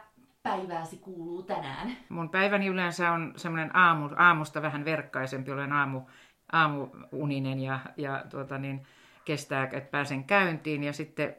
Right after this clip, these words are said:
Speaker 2: sitten tuota niin, juon aamukahvia pitkään ja katson aamutelkkaria. Yritän pysyä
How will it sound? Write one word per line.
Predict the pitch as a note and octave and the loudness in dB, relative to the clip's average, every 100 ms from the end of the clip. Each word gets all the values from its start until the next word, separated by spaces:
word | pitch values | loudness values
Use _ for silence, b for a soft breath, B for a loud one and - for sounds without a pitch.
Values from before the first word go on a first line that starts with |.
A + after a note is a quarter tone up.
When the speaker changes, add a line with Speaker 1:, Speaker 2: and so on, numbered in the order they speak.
| - | -10
Speaker 2:
sitten | D3+ D3 C#3+ | -10 -10 -8
tuota | C#3+ C#3 C#3 | -8 -6 -6
niin, | C3+ C3 B2+ _ b b b b b _ _ - - - - - | -4 -6 -8 _ b b b b b _ _ -20 -18 -16 -14 -6
juon | D#3 C#3+ | -4 -2
aamukahvia | D#3 D3 C#3+ C#3+ C#3 C#3+ | -2 -2 -2 -4 -4 -6
pitkään | C3+ D3+ D3+ C#3+ C#3 | -4 -6 -6 -6 -4
ja | C#3 | -4
katson | C#3+ C3+ C#3+ C3 | -6 -6 -8 -6
aamutelkkaria. | C#3 C#3 C3+ C#3+ C#3+ C#3 C#3+ C#3 C#3 C3+ _ | -6 -6 -6 -8 -8 -8 -8 -6 -8 -10 _
Yritän | - C#3 C3 B2+ | -14 -10 -8 -8
pysyä | C#3 C3+ C3 | -8 -8 -8